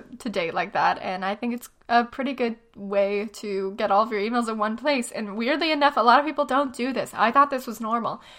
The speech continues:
and then I learned that it wasn't, and now, now I'm <laughs> spreading the good word. So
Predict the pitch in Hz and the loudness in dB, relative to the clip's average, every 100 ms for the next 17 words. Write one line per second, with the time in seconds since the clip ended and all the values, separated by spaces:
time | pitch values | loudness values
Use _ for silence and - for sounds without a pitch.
0 | - - 220 220 220 220 220 220 190 - | -16 -4 -2 0 2 2 0 -2 -4 0
1 | 202 208 170 - - 202 208 196 190 208 | 0 0 -8 -12 -10 -4 0 2 2 0
2 | - _ _ _ 233 226 254 247 240 - | -8 _ _ _ 2 8 10 8 6 0
3 | - 339 269 262 247 214 208 185 180 180 | 8 8 8 2 0 -2 2 2 0 -6
4 | 240 220 202 202 | -2 2 4 2